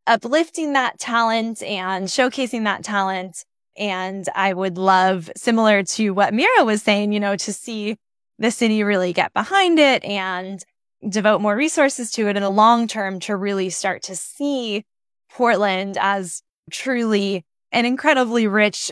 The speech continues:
music hotspot and center to the, perhaps the same degree that people think of L A or what have you. And so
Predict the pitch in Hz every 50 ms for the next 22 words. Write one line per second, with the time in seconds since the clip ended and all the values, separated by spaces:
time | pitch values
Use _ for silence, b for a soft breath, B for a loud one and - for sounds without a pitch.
0 | - - 208 220 220 196 208 202 - - 214 190 - - - - 214 208 196 185
1 | - - 196 190 185 185 190 208 - _ _ _ _ - - 320 302 302 294 233
2 | 196 185 - - 208 202 190 - 220 214 214 208 - - 202 202 - 226 214 208
3 | 202 190 196 202 - - 202 208 196 202 190 196 - - _ _ _ - 202 -
4 | - - - 220 - 233 262 - - 269 262 269 277 269 285 302 339 359 330 277
5 | 220 202 190 185 196 - 202 208 196 - 175 185 180 156 185 208 214 208 - 226
6 | 208 202 202